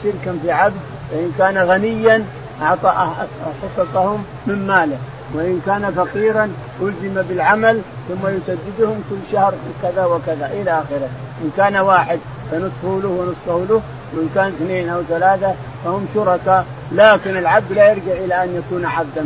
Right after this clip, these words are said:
خلاص عتق لوجه الله تعالى وتقدس، والعتق لفلان بن فلان، هذا اللي أول من عتق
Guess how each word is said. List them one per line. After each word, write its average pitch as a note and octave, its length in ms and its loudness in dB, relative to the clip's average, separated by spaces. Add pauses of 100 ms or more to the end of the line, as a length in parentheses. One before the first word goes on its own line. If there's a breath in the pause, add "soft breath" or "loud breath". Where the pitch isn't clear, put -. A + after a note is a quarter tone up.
خلاص F#3+ 240 2 (300)
عتق F3+ 420 0
لوجه F3+ 440 -4
الله F#3 280 2
تعالى F3 260 2
وتقدس، F#3+ 520 -2 (320)
والعتق E3+ 680 0 (140)
لفلان F#3 460 0
بن E3 360 -4
فلان، E3 280 0
هذا F3 160 0
اللي E3+ 180 0 (240)
أول F#3+ 300 -2
من E3 240 -6
عتق E3 320 -2